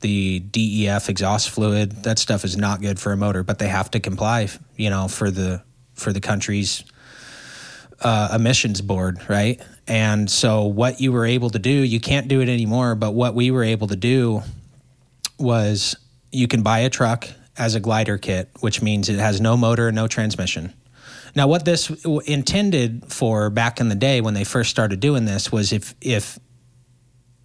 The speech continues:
you had a truck that was pretty new, or w-, however old, whatever, you wreck it, right? But the motor's still good, the transmission's still good, the running gear's still good, but the frame's bent and the cab's smashed. I mean, you're gonna spend a lot of money trying to re-,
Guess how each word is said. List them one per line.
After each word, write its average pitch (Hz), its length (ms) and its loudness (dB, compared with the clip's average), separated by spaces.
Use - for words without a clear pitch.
you 127 200 0
had 131 200 0
a 117 40 -2
truck 113 400 0
that 117 160 -2
was 110 160 -2
pretty 156 460 0
new, 101 320 -2
or 120 120 -2
w-, 120 260 0
however 131 400 2
old, 101 200 -2
whatever, 104 300 -2
you 113 200 0
wreck 110 260 -2
it, - 180 -8
right? 107 300 -4
But 139 140 0
the 135 80 2
motor's 127 460 2
still 120 280 0
good, 113 300 0
the 117 80 -2
transmission's 117 640 0
still 113 200 0
good, 110 240 0
the 113 80 0
running 113 300 2
gear's 107 240 0
still - 320 -2
good, 104 240 0
but 117 140 -2
the 135 40 2
frame's 120 440 0
bent 113 380 -2
and 123 120 2
the 120 60 0
cab's 98 360 -2
smashed. 87 440 -4
I 120 60 0
mean, 110 160 2
you're 127 160 2
gonna 123 160 0
spend 113 240 -2
a - 20 0
lot 107 180 0
of 107 60 -2
money 110 220 0
trying 107 240 -2
to 98 60 -2
re-, 95 120 -2